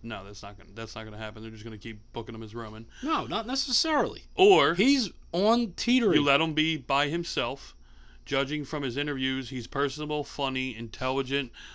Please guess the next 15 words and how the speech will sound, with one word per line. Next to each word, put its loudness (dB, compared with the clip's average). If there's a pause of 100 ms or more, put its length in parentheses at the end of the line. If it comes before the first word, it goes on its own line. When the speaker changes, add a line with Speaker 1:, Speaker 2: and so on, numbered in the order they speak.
(160)
Speaker 1:
qualities -2
you -8
should -4
have -6 (560)
the -2
champ -6
showcase. -12 (220)
Speaker 2:
Well, 0
they -2
went -4 (120)
against -4
that 2
right 2
away. -6
Speaker 1:
Yeah. 8